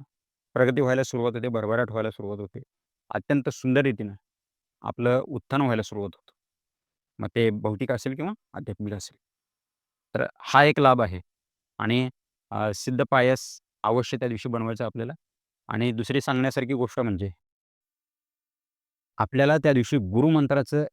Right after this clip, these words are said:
एक, अ, साधना करायची आहे आणि आपल्याला इष्टदेव आणि आपल्या गुरूंना अभिषेक त्या दिवशी करायचा आहे आपल्याला आणि रात्री आपल्याला गुरुमंत्राचा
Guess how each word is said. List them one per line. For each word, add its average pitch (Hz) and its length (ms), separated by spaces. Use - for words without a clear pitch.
एक, - 280
अ, 117 140
साधना 120 380
करायची 104 340
आहे 95 100
आणि 107 240
आपल्याला 123 420
इष्टदेव 143 520
आणि 113 260
आपल्या 131 240
गुरूंना 117 400
अभिषेक 135 400
त्या 143 80
दिवशी 117 240
करायचा 107 300
आहे 101 40
आपल्याला 104 240
आणि 110 260
रात्री 120 240
आपल्याला 117 360
गुरुमंत्राचा 113 600